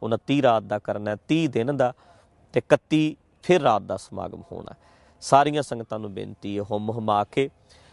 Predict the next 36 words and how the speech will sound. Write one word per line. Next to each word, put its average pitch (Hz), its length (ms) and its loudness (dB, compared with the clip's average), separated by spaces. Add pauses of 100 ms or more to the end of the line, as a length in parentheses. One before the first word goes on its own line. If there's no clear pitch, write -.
(160)
ਗਲੈਨਬਰਨੀ 127 920 2 (360)
ਸਿੱਖ - 340 -2
ਲਰਨਿੰਗ 120 320 -2
ਸੈਂਟਰ 104 400 -6
ਵਿੱਚ 101 320 -10 (160)
ਪਹੁੰਚ 127 260 0
ਜਾਇਓ, 127 280 4 (680)
ਤੇ 127 500 6
ਉਹਦਾ 143 340 6
ਐਡਰੈਸ 127 380 4
ਜਿਹੜਾ 135 260 2
ਹੈ, 135 180 4
ਆਹ 127 60 4
ਸਕਰੀਨ 113 480 -6
ਦੇ 110 80 0
ਥੱਲੇ 104 320 -6
ਦਿੱਤਾ 95 320 0
ਹੋਇਆ 127 240 0
ਪੂਰਾ, 123 360 0 (500)
ਉਹ 143 160 6
ਆਪ 113 180 6
ਸਾਰੇ 98 400 -4 (340)
ਨੋਟ 117 320 2
ਕਰ 127 200 4
ਲਓ। 123 220 -2 (440)
ਬਾਕੀ 123 320 2
ਜਾਣਕਾਰੀ 113 540 0
ਫੋਨ 104 320 -6
ਕਰਕੇ 104 380 -4
ਉੱਥੇ 107 260 -4
ਉਹਦੇ 107 140 -4
ਜਿਹੜੇ 104 200 -4
ਪ੍ਰਬੰਧਕ 104 540 -4
ਨੇ, 104 100 -4
ਉਹਨਾਂ 101 180 -4
ਤੋਂ 104 140 -10